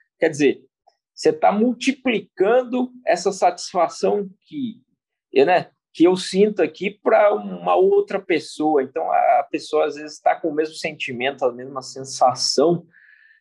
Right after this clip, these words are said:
de que eu, de que eu, que eu tenho aqui. Então, é, é, rola muita identificação, assim, e é muito gratificante nesse sentido.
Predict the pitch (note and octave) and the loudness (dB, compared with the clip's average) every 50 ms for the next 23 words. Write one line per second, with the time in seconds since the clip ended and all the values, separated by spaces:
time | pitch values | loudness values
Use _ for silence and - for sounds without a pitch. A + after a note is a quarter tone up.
0 | _ _ - B2 A#2+ A#2 A#2 A2 A#2 - C3 A#2 A2+ A2 - A#2+ A#2 A#2 A2 - | _ _ -14 -12 -2 -2 -2 -2 2 2 2 2 2 2 -2 -8 -8 -8 -4 -2
1 | - A#2+ A2+ G#2+ G#2 - - - - - - A2 A2 A2+ - _ _ - - - | 0 2 2 2 0 -2 -6 -12 -16 -4 -2 -2 -2 -2 -6 _ _ -18 -18 -18
2 | _ _ - B2+ C3+ C#3+ C3 - - - - C3+ D3 D3 C3+ - C3+ C3 C#3+ C#3+ | _ _ 0 2 2 2 2 0 -2 -4 -4 -4 -4 -4 -4 -4 -2 0 0 -2
3 | C3+ A2 A2+ A2+ - A#2 A#2+ A#2 A#2+ B2 B2+ C#3+ C#3+ C3 B2+ C3 C#3+ D#3+ D#3 - | -2 -2 -4 -4 0 0 0 0 0 0 0 0 2 0 0 0 0 -4 -6 -4
4 | - D3+ C3+ C3 B2+ C3 C3+ C3 - - - A2+ - - C#3 A#2 A#2 - - - | -2 0 0 0 -2 -4 -4 -4 -8 -14 -18 -20 -2 0 0 0 0 -2 -6 -2
5 | - A#2 B2 A#2+ A2+ A2+ A2+ - - A#2 B2 C3+ C3+ C3+ C3+ C3 B2 A2 - A#2+ | 0 0 0 0 -4 -6 -10 -10 -8 -6 -6 -4 0 0 2 2 2 2 0 0
6 | B2 B2+ B2+ B2+ C3 C#3+ D3 C#3+ - C#3 C3+ C3 B2+ B2 - - - C3 B2 - | 0 2 2 2 2 2 2 0 -2 -2 0 0 -2 -2 -4 -6 -6 -6 -6 -6
7 | _ - G#2+ G#2+ G#2+ G#2+ - - A2+ G#2+ G2+ G#2 _ _ _ _ _ _ _ _ | _ -2 -2 -2 -2 -4 -6 -6 -6 -6 -8 -8 _ _ _ _ _ _ _ _
8 | _ _ - A#2 A#2+ A#2+ A2+ - - - C3+ A#2+ A#2 - - G#2 F#2+ - - | _ _ 2 2 2 2 2 -2 -2 0 0 0 0 0 -2 -2 -2 -4 -4